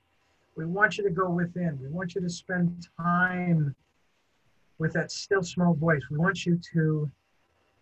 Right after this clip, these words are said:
listen. We want you to find that peaceful place. We want you to find the calm that, that is so needed, especially right now. But it's always needed, regardless of what our li-, what's going on in our lives.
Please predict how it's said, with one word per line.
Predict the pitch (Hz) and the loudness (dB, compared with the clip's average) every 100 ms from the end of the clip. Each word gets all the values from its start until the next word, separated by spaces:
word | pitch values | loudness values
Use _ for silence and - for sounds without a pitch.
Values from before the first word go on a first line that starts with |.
| _ _ _ _ _ _ - | _ _ _ _ _ _ -14
listen. | 151 151 165 196 180 220 220 220 - _ _ _ _ _ | -6 -2 4 4 4 0 -2 -4 -18 _ _ _ _ _
We | 160 | 0
want | 160 165 170 | 4 2 2
you | 156 | 0
to | |
find | 139 156 147 | 2 0 0
that | 139 | -4
peaceful | - 143 - 135 - | -6 -6 -6 -10 -4
place. | 185 202 202 208 - - _ _ _ _ _ - | 2 4 4 0 -12 -18 _ _ _ _ _ -4
We | 160 | 2
want | 165 160 | 2 2
you | 160 | 0
to | 139 | -2
find | 156 151 135 | 0 0 -2
the | 127 - | -6 -10
calm | 175 185 196 202 | -4 -2 -2 -4
that, | 190 - | -6 -6
that | 151 170 | -8 -6
is | 156 139 | -8 -8
so | - - 202 202 208 185 | -12 -4 2 6 6 6
needed, | 180 196 202 180 | 4 4 2 2
especially | 175 - 214 208 196 180 | -2 0 0 2 2 4
right | 165 165 | 4 4
now. | 156 170 190 202 _ _ | 4 2 2 -6 _ _
But | - | 6
it's | 269 | 8
always | 277 285 220 139 | 4 4 2 0
needed, | 151 127 113 - _ - | -2 -4 -8 -14 _ 2
regardless | 214 170 156 208 233 226 190 - | 4 4 6 8 8 6 2 0
of | 170 | 0
what | 180 175 | 0 4
our | 170 | 4
li-, | 165 165 170 | 4 2 0
what's | 175 175 | -2 -4
going | 170 165 | -2 0
on | 165 160 | 2 2
in | 151 | 0
our | 147 | -2
lives. | 147 139 120 117 | -4 -4 -6 -12